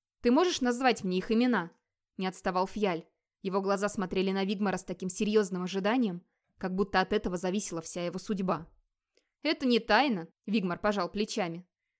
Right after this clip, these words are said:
Он не был любопытен. Но на его месте и камень ерзал бы от любопытства. Зачем все это Фьялю? И какое отношение он может иметь к строллингам? «Если бы я знал, что тебе это действительно нужно». «Я клянусь тебе Тором и Мьельниром,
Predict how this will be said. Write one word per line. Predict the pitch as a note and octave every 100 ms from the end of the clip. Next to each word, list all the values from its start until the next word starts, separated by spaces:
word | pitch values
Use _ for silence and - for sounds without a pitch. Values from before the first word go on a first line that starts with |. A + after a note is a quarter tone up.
| _ -
Он | B3+
не | B3 C#4
был | B3
любопытен. | G#3+ F#3 G3 G3 F#3 F3 F3 _ _ _ _
Но | C4
на | C4
его | C4 B3+
месте | B3+ C4+ - F#3+ -
и | -
камень | G#3+ B3 B3+ F#3 F3+ - _ _ _ _ -
ерзал | A3 A3+ F#3 F#3+
бы | F#3
от | F3 G3+
любопытства. | G3 A3 A3+ - - E3+ - _ _ _ _ -
Зачем | G#3 A#3+ A#3+ E4 C#4+
все | - G3+
это | G3
Фьялю? | - A#3 A#3 E3+ D#3 _ _
И | G3+
какое | G#3 - A#3+
отношение | A3 G#3+ - B3+ C#4+ F3+ - _ -
он | G3+
может | G#3 G3 F#3+
иметь | G#3+ G#3+
к | -
строллингам? | - A#3+ G3+ F3+ E3+ D#3+ F3+ _ _ _ _ _
«Если | C4+ B3 B3+
бы | G#3+
я | A#3+ B3
знал, | A#3+ A#3+
что | A#3+ A3
тебе | A3+ G3+
это | G3+
действительно | A3+ D4 D#4+ A#3+ - E3+ G3+
нужно». | G3+ E3+ D#3+ E3+ _ _ _ _ _ _ _
«Я | A3+ A3+
клянусь | B3+ B3+ C4 B3+
тебе | A#3+ A3+
Тором | A#3 C4+ A3+
и | F#3 G#3+
Мьельниром, | G#3 A#3 A#3+ A#3+ G#3+ F3 E3